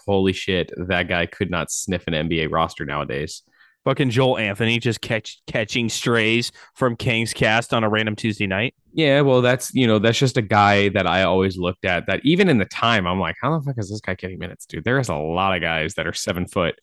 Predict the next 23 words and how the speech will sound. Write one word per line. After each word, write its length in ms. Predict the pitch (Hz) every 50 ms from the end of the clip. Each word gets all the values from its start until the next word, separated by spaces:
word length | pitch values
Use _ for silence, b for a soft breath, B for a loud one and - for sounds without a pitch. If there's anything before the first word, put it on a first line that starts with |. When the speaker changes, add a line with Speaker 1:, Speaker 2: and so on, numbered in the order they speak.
| _ _ _ _ _ _ _ -
Speaker 1:
Uh, 280 | 107 110 107 101 98 - - _
I, 240 | - 110 117 123 127 - -
I 100 | 117 117
re-, 340 | 120 120 127 139 143 123 -
I 80 | 110 113
have 160 | 120 123 113
this 260 | 120 113 - - -
distinct 540 | - - 104 - - - 117 110 107 - -
memory 320 | 98 95 98 95 92 95
about 240 | 92 92 87 85 92
him, 260 | 98 90 92 95 92 _ b b b b b b b _ _ _ -
and 220 | - 95 92 - -
I 120 | - 123
have 200 | 147 156 139 113
weird 340 | 101 101 120 123 120 123 113
memories 360 | 107 107 104 104 104 101 98
about 360 | 95 - 104 92 90 90 90 90
random 340 | 98 98 98 98 98 95 -
N 160 | 95 98 95
B 100 | 95 98
A 80 | 92 92
players 520 | - - 101 95 92 92 92 92 92 -
and 240 | 95 87 85 82